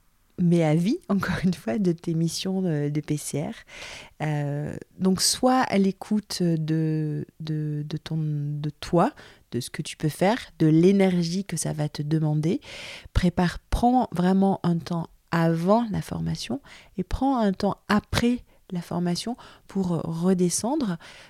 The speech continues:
peut-être absorber, euh, digérer toutes les émotions que tu auras vécues toi pendant la session de formation,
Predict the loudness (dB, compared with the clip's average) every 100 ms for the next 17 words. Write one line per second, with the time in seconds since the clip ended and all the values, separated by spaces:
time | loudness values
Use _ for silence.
0 | -2 2 2 0 0 0 0 -2 0 2
1 | 4 4 2 -2 -6 -4 -2 0 0 2
2 | 2 4 2 0 -2 -8 -2 -2 0 2
3 | 2 0 -2 -4 -4 -2 -2 0 0 -2
4 | -4 -12 0 0 2 0 0 0 -2 -4
5 | -6 -8 -6 -4 -4 -4 -8